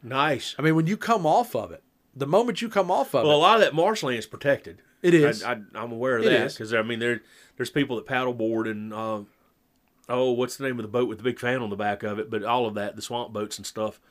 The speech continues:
Speaker 2: Oh, yeah, yeah. Swamp boat would have been my air, I mean, airboat. Whatever.
Speaker 1: I, I drew a blank and
Speaker 2: I
Speaker 1: was
Speaker 2: tried.
Speaker 1: trying to work my way through brain lock. <laughs>
Speaker 2: You're good.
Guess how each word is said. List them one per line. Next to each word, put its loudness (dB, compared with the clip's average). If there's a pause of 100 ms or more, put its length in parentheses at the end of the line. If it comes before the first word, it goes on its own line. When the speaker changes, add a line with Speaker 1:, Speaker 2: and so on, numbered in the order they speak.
(200)
Speaker 2:
Oh, 2
yeah, -4
yeah. -8 (1500)
Swamp -2
boat -4
would -6
have -8
been -6
my -8 (120)
air, -2 (160)
I -12
mean, -10
airboat. -4 (800)
Whatever. -8
Speaker 1:
I, 6 (500)
I 6
drew 4
a 0
blank -4
and -8
Speaker 2:
I -4
Speaker 1:
was -2
Speaker 2:
tried. 0
Speaker 1:
trying 4
to 0
work 2
my 0
way 0
through 0
brain 0
lock. -2
<laughs> -6
Speaker 2:
You're 2
good. 8